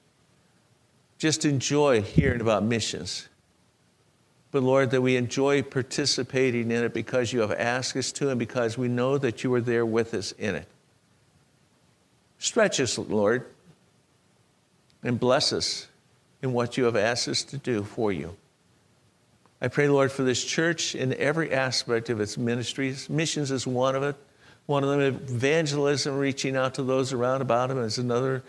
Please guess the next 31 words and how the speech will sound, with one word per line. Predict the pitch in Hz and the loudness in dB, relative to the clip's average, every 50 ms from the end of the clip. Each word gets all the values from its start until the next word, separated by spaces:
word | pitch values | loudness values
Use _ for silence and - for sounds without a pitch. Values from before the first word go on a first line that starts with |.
| - - - - - - - _ - | -20 -20 -20 -20 -20 -20 -20 _ -4
aspect | - 135 131 131 - - 143 135 127 - 143 | 0 0 0 0 0 2 2 2 2 4 2
of | 135 135 | 2 4
it. | 135 135 131 | 2 0 0
But | - 147 147 | 0 2 2
in | 156 147 | 2 0
all | - 123 147 156 156 160 | 0 2 2 2 4 2
of | 147 131 120 - | 2 0 0 -2
what | 127 127 135 139 | -2 2 2 2
it | 135 139 131 | 2 2 0
is, | 127 107 131 127 107 95 98 98 - - - - | 2 2 2 4 4 2 0 -2 -4 -10 -10 -6
as | - 123 120 - - | -4 -2 -2 0 -2
the | 120 | -4
body | 113 - 113 113 123 131 135 | -2 0 0 0 2 2 0
of | 123 117 | -2 -2
Christ, | - - 123 113 98 90 95 - - - | -4 -4 -2 0 0 0 -2 -4 -4 -2
Lord, | 135 131 127 127 | 0 2 2 2
that | 123 117 - | 2 0 0
you | 127 | 0
would | 123 113 110 - | 0 0 0 0
bless | 123 123 120 120 - - | 0 0 0 0 -2 -4
them | - 143 127 | -4 -4 -4
and | 113 107 | -4 -4
give | 104 - 131 127 117 | -2 -2 -2 -2 0
them | 131 117 117 | -2 -2 -2
unity | 120 127 143 143 151 147 147 143 143 139 - - - - - - - | 0 0 0 0 0 0 0 -2 -2 -4 -8 -16 -20 -20 -20 -14 -4
and | - 135 123 | -2 -2 2
give | 131 135 135 131 120 | 4 4 4 4 2
them | 131 127 120 120 110 - - - | 0 0 0 0 -2 -4 -4 0
impact | 143 147 143 143 - 147 131 135 131 131 - | 0 0 0 0 -2 -2 -2 -2 -2 -2 -4
and | 123 123 | -2 0
influence | 131 135 131 131 - - 95 78 82 82 - - - - | 0 0 -2 -2 -4 -4 -4 -2 -2 -4 -6 -8 -8 -10